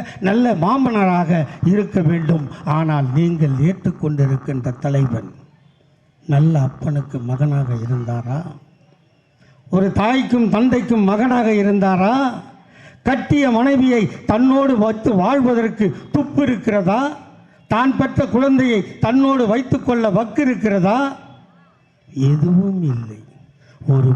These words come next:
மனிதன் என்று சொல்வதற்கு அடிப்படை காரணங்கள் இல்லாத ஒருவனை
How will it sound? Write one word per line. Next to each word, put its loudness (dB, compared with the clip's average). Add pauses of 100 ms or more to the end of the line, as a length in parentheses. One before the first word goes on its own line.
மனிதன் -4
என்று -2
சொல்வதற்கு 0 (320)
அடிப்படை -4
காரணங்கள் -4
இல்லாத -2
ஒருவனை 2